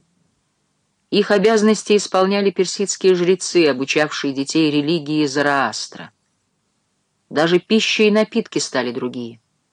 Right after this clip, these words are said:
Изменилось и убранство комнат, и весь распорядок жизни. Взамен издревле привычных обычаев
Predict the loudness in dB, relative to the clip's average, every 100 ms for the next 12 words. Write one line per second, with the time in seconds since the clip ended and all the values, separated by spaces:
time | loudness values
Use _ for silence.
0 | _ _ _ _ _ _ _ -4 -2 0
1 | 0 2 2 0 0 2 2 0 -2 -2
2 | -4 0 0 0 -2 -8 -14 _ _ _
3 | _ _ _ -4 -2 0 -2 -4 -6 -2
4 | -2 0 -2 -4 -4 -4 -8 -14 _ _
5 | _ _ _ _ _ _ _ _ -12 -8
6 | -2 0 2 2 2 0 0 2 2 4
7 | 4 4 4 2 0 -4 -2 0 2 0
8 | 0 0 -2